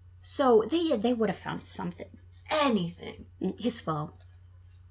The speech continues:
Speaker 1: Like, or, and the other theory with the river is that he fell in, he got out, and then died from the elements.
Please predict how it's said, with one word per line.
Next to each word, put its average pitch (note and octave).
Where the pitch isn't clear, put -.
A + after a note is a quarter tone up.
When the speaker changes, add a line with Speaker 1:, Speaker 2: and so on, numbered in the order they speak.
Speaker 1:
Like, G3
or, E4
and A#3
the A3+
other B3
theory B3
with A3+
the A3
river G3+
is G3
that F3+
he F#3
fell F3
in, F#3
he F#3+
got F3
out, D#3+
and E3+
then E3
died D3+
from F3+
the F3+
elements. A3+